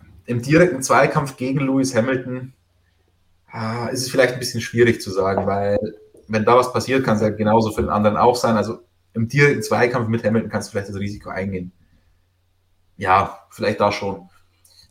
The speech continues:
Aber trotzdem wird es, also ich meine, Verstappen hat bislang immer reingehalten, Hamilton hat bislang immer zurückgezogen. Nicht nur Imola, nicht nur Spanien, sondern auch im Sprintrennen und auf den Kurven bis dahin, bis es passiert ist.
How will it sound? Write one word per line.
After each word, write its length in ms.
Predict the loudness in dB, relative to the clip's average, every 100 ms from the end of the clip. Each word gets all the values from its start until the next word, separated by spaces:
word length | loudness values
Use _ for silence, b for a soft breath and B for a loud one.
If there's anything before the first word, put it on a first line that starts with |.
| -4
Aber 560 | 0 2 2 2 -2 -2
trotzdem 360 | -2 -2 -4
wird 140 | -4 -4
es, 320 | -6 -8 -8
also 360 | -4 -2 -4 b b b _
ich 120 | -4
meine, 460 | -2 0 -4 -12 -20
Verstappen 720 | -10 -8 -2 -2 -2 -6 -6 -14 _ _ _ _ _
hat 240 | -8 -8
bislang 340 | -6 -4 -4 -2
immer 200 | 0 0
reingehalten, 580 | 0 0 0 0 0
Hamilton 280 | 0 0 -2
hat 120 | -4
bislang 260 | -4 -2 -2
immer 200 | 0 -2
zurückgezogen. 840 | 0 0 0 -6 -4 -2 -2 -4 -14 _ _
Nicht 220 | -6 -4 2
nur 120 | 2
Imola, 400 | 2 4 6 6
nicht 160 | 4
nur 100 | 0
Spanien, 380 | 0 4 2 2
sondern 240 | 0 0 2
auch 320 | 2 0 -4 _
im 100 | -14
Sprintrennen 600 | -10 0 0 2 0 0
und 320 | 0 -2 -2 -2
auf 140 | -2
den 140 | -4
Kurven 320 | -2 -2 0 -4
bis 160 | -2
dahin, 340 | 2 2 2 -2
bis 120 | -6
es 140 | -6
passiert 300 | -6 -4 -4
ist. 160 | -4